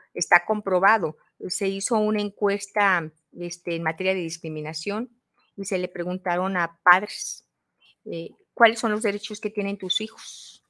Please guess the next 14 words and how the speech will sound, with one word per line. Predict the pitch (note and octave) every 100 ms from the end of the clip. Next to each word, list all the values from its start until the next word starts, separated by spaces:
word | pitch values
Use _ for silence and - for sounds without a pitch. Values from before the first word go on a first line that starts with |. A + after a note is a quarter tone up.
| _ _
Y | -
el | G3
sesenta | G3+ F#3+ G3+ G3
y |
cinco | G3 A#3 D4 D4
por | A#3
ciento | A#3 A3+ C4
de | B3
la | A3
población | G3+ F3+ F3 F3 A3 C#4 -
tiene | G#3
una | G#3 G#3
visión | F3+ - G3 G3+
adultocentrista, | G3+ E3+ D#3+ D#3+ E3 C4+ - E3+ -